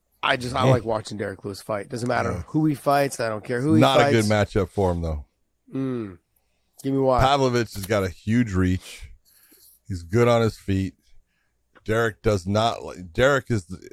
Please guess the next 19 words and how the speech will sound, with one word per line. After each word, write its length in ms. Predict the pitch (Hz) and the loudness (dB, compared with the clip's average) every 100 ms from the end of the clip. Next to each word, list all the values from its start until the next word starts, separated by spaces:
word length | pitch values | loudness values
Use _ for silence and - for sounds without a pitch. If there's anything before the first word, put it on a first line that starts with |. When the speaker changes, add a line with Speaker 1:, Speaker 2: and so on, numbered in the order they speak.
| - | -6
Speaker 2:
is 220 | 101 82 | -6 -4
the 100 | 85 | -6
bull 260 | 76 104 104 | 2 6 6
rusher, 500 | 98 98 - 101 92 | 2 -2 -2 -2 -2
and, 340 | 82 85 82 | -4 -10 -6
like, 120 | 104 | -4
we 160 | 90 98 | -2 0
know 160 | 101 | 2
he's 140 | 107 90 | 0 0
got 200 | 92 90 | -6 -6
power, 320 | - 104 101 | -2 0 0
and 100 | 92 | -2
I 60 | 92 | -2
love 300 | 92 98 85 | -2 -4 0
Derek. 300 | 101 98 95 | 2 2 -2
And 100 | 82 | -6
on 260 | 107 113 101 | 0 2 2
the 80 | |
ground, 560 | 82 87 104 117 123 117 | 0 0 4 4 4 2